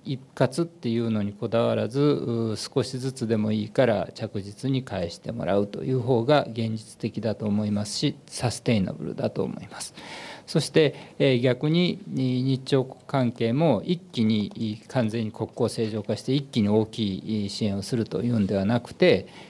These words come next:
えー、拉致問題の解決、帰って、人が帰ってきたらそれ相応の、お、対価は払うと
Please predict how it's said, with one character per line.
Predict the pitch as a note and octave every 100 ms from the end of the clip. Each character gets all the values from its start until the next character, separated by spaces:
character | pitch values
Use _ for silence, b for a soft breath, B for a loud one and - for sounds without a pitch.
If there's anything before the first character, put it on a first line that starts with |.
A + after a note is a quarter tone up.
| B
え | A#2+
ー、 |
拉 | A#2 G#2+
致 | - A#2
問 | A#2 G2
題 | G2+ G#2
の | A#2+ C3
解 | C3 G#2+ F#2+
決、 | - F#2+ - G#2+ -
帰 |
っ | A2+ A2
て、 | - G#2+
人 | G2+ - B2+
が | G#2+
帰 | - A#2
っ | A2+
て | -
き | A2+
た | - E3
ら | B2+
そ | B2
れ | A2+
相 | G2+ A2+
応 | G2+ G2+
の、 | G#2+ C3+ C#3 - G2+
お、 | G2
対 | - G2+
価 | G#2 A2
は | A2
払 | G2+ G2 F2+
う | -
と | -